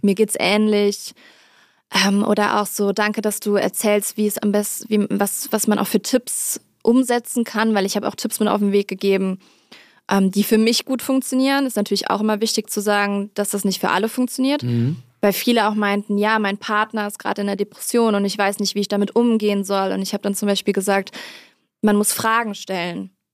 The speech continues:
Speaker 1: Also Menschen, die in diesem Moment stecken,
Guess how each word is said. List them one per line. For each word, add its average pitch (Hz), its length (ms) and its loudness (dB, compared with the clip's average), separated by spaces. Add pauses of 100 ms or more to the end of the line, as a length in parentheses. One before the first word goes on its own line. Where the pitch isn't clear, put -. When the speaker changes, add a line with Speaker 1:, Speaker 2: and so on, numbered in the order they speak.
(120)
Speaker 1:
Also 202 200 0
Menschen, 208 560 2
die 196 140 -4
in 202 140 2
diesem 196 480 0 (100)
Moment 196 600 2 (260)
stecken, 233 800 0